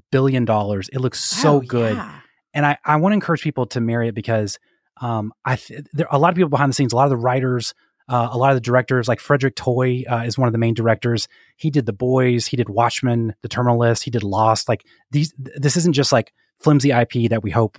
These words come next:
Speaker 1: like, people like. These are professional T V makers, and it, th-, they've made an incredible, uh, uh, product. But I think sometimes there can be some cultural hesitation that goes into period piece,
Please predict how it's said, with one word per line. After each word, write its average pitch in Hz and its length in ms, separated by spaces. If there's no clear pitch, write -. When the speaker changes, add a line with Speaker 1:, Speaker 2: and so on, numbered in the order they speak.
Speaker 1:
like, 107 100
people 110 240
like. 104 280
These 147 160
are 147 60
professional - 800
T - 180
V 120 140
makers, 160 520
and 127 140
it, 123 160
th-, 127 280
they've 123 180
made 127 160
an 110 80
incredible, 107 580
uh, 113 220
uh, 104 180
product. 147 480
But 151 120
I - 20
think 156 260
sometimes 180 360
there 139 80
can 131 120
be 123 100
some 110 360
cultural - 280
hesitation 117 600
that 120 100
goes 113 200
into 107 160
period 120 320
piece, - 340